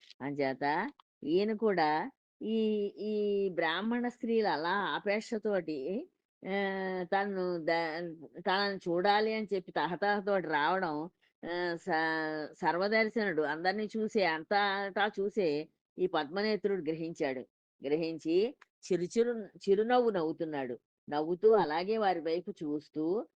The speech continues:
ఇలా అన్నాట వాళ్ళతోటి. వాళ్ళతోటి ఇలా అన్నాడు, "ఓ మహాభాగలారా, మీరు మంచి, ఉమ్, భాగవతోత్తములమ్మా మీరందరూను, చాలా, ఆ, భగవద్భక్తి గలవాళ్ళు.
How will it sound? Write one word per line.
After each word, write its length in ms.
ఇలా 220
అన్నాట 380
వాళ్ళతోటి. 560
వాళ్ళతోటి 840
ఇలా 240
అన్నాడు, 520
"ఓ 220
మహాభాగలారా, 1160
మీరు 480
మంచి, 920
ఉమ్, 480
భాగవతోత్తములమ్మా 1120
మీరందరూను, 960
చాలా, 580
ఆ, 440
భగవద్భక్తి 720
గలవాళ్ళు. 600